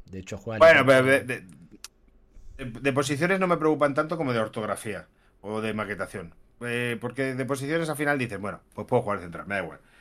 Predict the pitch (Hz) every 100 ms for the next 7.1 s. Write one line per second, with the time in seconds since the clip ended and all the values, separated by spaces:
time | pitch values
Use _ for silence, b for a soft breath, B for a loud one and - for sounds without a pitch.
0 | b b - 123 123 127 143 170 160 156
1 | 135 139 117 143 127 120 120 120 117 123
2 | 113 101 90 113 110 127 131 123 123 123
3 | 120 110 - 127 127 120 113 113 120 110
4 | 113 113 127 127 120 - - 95 87 87
5 | 85 85 85 82 - 196 175 165 214 226
6 | 180 147 151 185 98 165 131 131 - 123
7 | 101